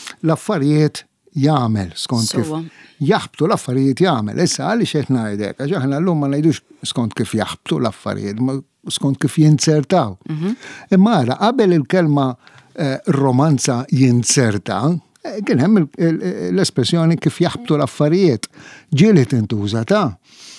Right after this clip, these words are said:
Speaker 1: Eh, ġieli, per eżempju, jiena smajthom, eh, l-aħħar li smajta kont qiegħed f'gazin tal-banda. U qal, u kien hemm wieħed u qal, "Ara daqsxejn kif jaħbtu, em, dawn l-attivitajiet."
Speaker 2: Mm.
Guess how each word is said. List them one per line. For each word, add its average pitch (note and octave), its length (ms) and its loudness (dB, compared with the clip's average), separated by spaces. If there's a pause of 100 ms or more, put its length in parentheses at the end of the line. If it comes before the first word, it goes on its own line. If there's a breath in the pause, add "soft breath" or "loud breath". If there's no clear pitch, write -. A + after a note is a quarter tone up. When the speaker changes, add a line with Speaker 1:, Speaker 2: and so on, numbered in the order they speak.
(200 loud breath)
Speaker 1:
Eh, C#3+ 560 -6
ġieli, D3+ 300 4
per C3 160 0
eżempju, B2+ 360 2
jiena C#3 260 2
smajthom, C#3 720 2 (240)
eh, A1+ 300 -10 (560 loud breath)
l-aħħar B2+ 340 0
li B2+ 80 4
smajta C3 340 2
kont A#2+ 200 0
qiegħed B2+ 280 -2
f'gazin A#2+ 380 2
tal-banda. A#2+ 640 0 (880 loud breath)
U D#3 100 -4
qal, C3 460 0 (100)
u C3 420 2
kien D3 160 4
hemm B2 140 4
wieħed C#3+ 380 2
u C3 60 -4
qal, C3+ 380 -2
"Ara A#2+ 220 0
daqsxejn A#2+ 340 0
kif - 220 -4
jaħbtu, A#2+ 400 -6 (480)
em, A2 300 -4 (340 soft breath)
dawn A#2 480 0
l-attivitajiet." B2 920 0
Speaker 2:
Mm. D#3 340 -6